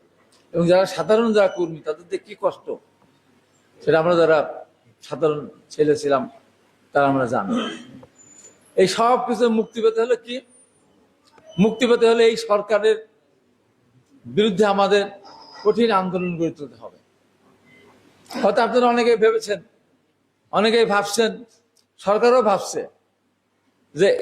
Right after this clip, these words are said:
এই, এই বিএনপি আর সোজা হয়ে দাঁড়াতে পারবে না এবং আমাদের ক্ষমতা চিরস্থায়ী হয়ে গেল। আমি আজকে এই পরিষদ থেকেই বলতে চাই, বাংলাদেশের মানুষ অনেক অত্যাচার সহ্য করে, অনেক দিন সহ্য করে,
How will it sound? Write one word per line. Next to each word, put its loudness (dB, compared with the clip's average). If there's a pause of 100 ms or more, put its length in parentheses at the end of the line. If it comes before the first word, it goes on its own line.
এই, 2
এই 2
বিএনপি -2
আর 2
সোজা -6
হয়ে -2
দাঁড়াতে -8
পারবে -6
না -10 (800)
এবং 2 (120)
আমাদের 2 (100)
ক্ষমতা -4 (200)
চিরস্থায়ী -10
হয়ে -16
গেল। -16 (960)
আমি 0
আজকে -2 (560)
এই 0
পরিষদ 0
থেকেই 0
বলতে -6
চাই, -2 (1500)
বাংলাদেশের 2
মানুষ 0 (640)
অনেক 2
অত্যাচার -4
সহ্য -12
করে, -2
অনেক 0
দিন -10
সহ্য -18
করে, -16